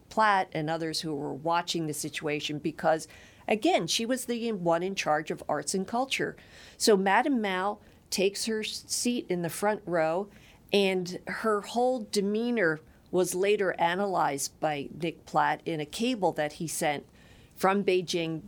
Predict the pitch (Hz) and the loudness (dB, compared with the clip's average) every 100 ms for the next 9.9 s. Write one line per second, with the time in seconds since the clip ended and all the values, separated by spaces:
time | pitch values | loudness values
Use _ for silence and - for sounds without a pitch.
0 | - - 160 - 180 160 160 - 175 165 | -6 4 4 4 -4 -2 -6 -2 2 2
1 | 165 156 - - 165 151 156 180 196 170 | 2 -2 -4 -4 -2 0 0 0 0 -4
2 | 147 135 147 - - - - 190 262 294 | -4 -6 -8 -18 -20 -8 -2 0 2 2
3 | 294 - - 190 190 190 185 170 - - | 2 -2 -2 2 4 4 0 -4 -16 -20
4 | - - 151 156 - 143 139 165 208 - | -10 -2 0 2 0 -2 0 2 2 0
5 | 269 262 262 240 233 240 240 247 233 - | -6 -4 -4 -2 -2 -4 -4 -2 -4 -6
6 | - - - - 202 180 170 165 160 - | -20 -20 -18 -4 2 6 6 4 2 -2
7 | - - - - - 202 180 170 - 190 | -6 -14 -4 0 2 2 0 -2 -2 -2
8 | 180 170 160 147 - - 196 - 254 226 | -2 -4 -4 -6 -4 2 2 2 0 0
9 | 220 208 220 220 220 220 214 220 | -2 -2 -2 -2 -4 -2 -2 -4